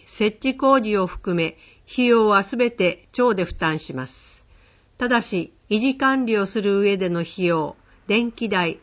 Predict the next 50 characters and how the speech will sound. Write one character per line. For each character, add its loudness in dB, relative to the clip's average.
電 0
池 -6
代 0
は -2
使 -8
用 2
者 -4
負 -12
担 -4
で -8
す。 -20
現 0
在、 -2
ア -2
ナ 2
ロ 2
グ 0
方 0
式 -6
の -2
も -2
の -2
を 0
設 -4
置 -4
し -12
て 2
い 0
る -2
場 0
合 -2
は、 -4
交 -2
換、 0
設 -2
置 -4
さ 0
れ 0
て 0
い 0
な 0
い -2
場 -2
合 -2
は -2
新 -2
設 -6
し -10
ま -4
す。 -20